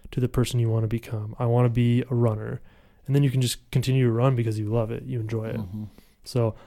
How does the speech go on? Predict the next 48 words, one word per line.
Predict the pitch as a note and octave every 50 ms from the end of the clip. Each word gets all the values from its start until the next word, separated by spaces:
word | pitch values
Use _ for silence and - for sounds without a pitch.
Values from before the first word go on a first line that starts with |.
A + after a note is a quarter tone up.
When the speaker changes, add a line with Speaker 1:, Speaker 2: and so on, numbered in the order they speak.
| - - - -
Speaker 1:
I'll | D3 D#3+
give | D#3+ F3 F3+
it | F3 E3 -
a, | - C#3+
a |
quick | B2 - - - D#3+ D3 -
example | C#3 B2+ B2 C3+ C3 B2 - C3
from | - - B2+ B2
my | A#2+ B2 B2
own | B2 A#2+ A#2 A#2
life. | A#2 A#2 A#2 A#2+ A#2 A#2 - - - - _ _ - - _ _ _ _ _ -
I | - C#3+
used | C#3+ D#3+ D3+ C#3
to | F3 D3+
have | D#3 C#3+
a | C#3
goal | B2+ A#2+ B2+ B2+ B2+ B2+ B2+ B2+ B2 - - _ _ _ _ _ _ - -
to | - - C3+ B2
take | A#2 - - C3+ B2 -
my | C3 B2
wife | A#2 A#2 A#2+ B2 A#2+ -
out | B2 A#2+ B2 B2+
on | B2 C#3 B2+
at | C3 C3
least | C3 B2+ B2 - - -
one | C3 C3 B2+ B2
date | B2 B2 A#2+
a | A#2+
month, | B2+ C#3+ D#3 E3 D#3+ D#3+ D#3 - D#3+ C3+ -
Speaker 2:
<laughs> | - B2+
Speaker 1:
which | C#3+ C#3 C3 A#2 - - - -
is | - E3 F3
not | G#3+ A3 G3+
that | G3+ F#3+ D#3
often. | C3+ C3+ D3+ - - F3+ F3+ F3+ E3+
Maybe | D3 D3+ D3 C#3+
you're | C3+
like, | B2+ A#2 G#2
"Man, | A#2+ C3 B2 A2
Ryan, | A2 A2+ A#2+ A#2 A2+
you're | A2+ A#2
slacking." | - - A#2 G#2 G#2+ A2+ - C3 A2
<laughs> | - - F3 E3+ F#3+ A3 G#3 - G3+ F#3+ - A3 G3+ - - F3 - - - - C3+ B2 - - - - - _ -
But | C#3 C3 E3 E3 D#3 E3 - - - - - _ - - - - - _ _ _ _ _ -
by | - - D#3+ C#3 D3+ D3+ D#3 D3+ D3+ D3
not | C#3+ C#3+ D3+ D3+ D#3 D#3+ D#3 - E3 C#3
going | C#3 C#3+ D3 D3+ D3
on | C#3+ C3+ C3 B2+ B2+ C3